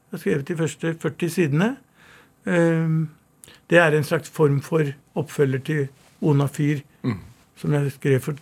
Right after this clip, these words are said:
Speaker 1: t-, tyve år siden. Eh, litt sånn gå tilbake og se hvordan vi trodde at verden skulle bli. Ble det sånn?
Speaker 2: <laughs>
Speaker 1: Var det riktig at vi sa at det må bygge kultur?
Speaker 2: Mhm.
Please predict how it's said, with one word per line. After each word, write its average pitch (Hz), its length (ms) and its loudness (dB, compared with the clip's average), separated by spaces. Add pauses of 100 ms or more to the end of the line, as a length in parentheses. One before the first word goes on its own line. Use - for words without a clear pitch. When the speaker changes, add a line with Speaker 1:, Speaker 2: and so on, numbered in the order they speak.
Speaker 1:
t-, 240 120 -8 (260)
tyve 143 220 2
år 131 60 6
siden. 208 400 2 (580)
Eh, 156 340 4 (500)
litt 160 260 4
sånn 151 420 0
gå 151 160 4
tilbake 151 400 -2
og 151 80 0
se 147 340 4 (920)
hvordan 151 360 4
vi 151 100 2
trodde 147 280 2
at 143 140 0
verden 135 240 2
skulle 156 240 -2
bli. 202 180 4 (260)
Ble 139 180 6
det 156 120 4
sånn? 277 260 4 (500)
Speaker 2:
<laughs> - 440 0
Speaker 1:
Var 156 160 6
det 170 140 4
riktig 156 420 0
at 160 120 -2
vi 196 80 0
sa 190 180 4
at 185 80 -2
det 190 80 2
må 190 100 8
bygge 185 300 2
kultur? 233 400 4 (100)
Speaker 2:
Mhm. 90 280 -2